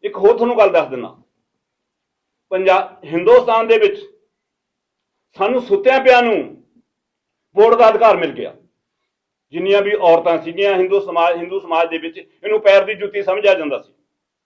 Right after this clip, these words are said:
ਪਰ ਇੰਗਲੈਂਡ ਦਾ ਜਿਨ੍ਹਾਂ ਨੇ ਇਤਿਹਾਸ ਪੜ੍ਹਿਆ, ਉਹਨਾਂ ਨੂੰ ਪਤਾ ਹੈ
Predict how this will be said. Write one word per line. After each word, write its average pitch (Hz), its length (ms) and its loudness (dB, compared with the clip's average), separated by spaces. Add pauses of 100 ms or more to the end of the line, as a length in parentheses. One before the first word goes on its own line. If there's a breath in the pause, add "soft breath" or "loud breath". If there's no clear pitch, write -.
(420)
ਪਰ 190 220 -2
ਇੰਗਲੈਂਡ 185 340 0
ਦਾ 202 140 2
ਜਿਨ੍ਹਾਂ 202 240 -2
ਨੇ 202 80 -2
ਇਤਿਹਾਸ 160 400 -4
ਪੜ੍ਹਿਆ, 175 480 -2 (460)
ਉਹਨਾਂ 208 180 -2
ਨੂੰ 233 100 -2
ਪਤਾ 175 200 2
ਹੈ 156 380 2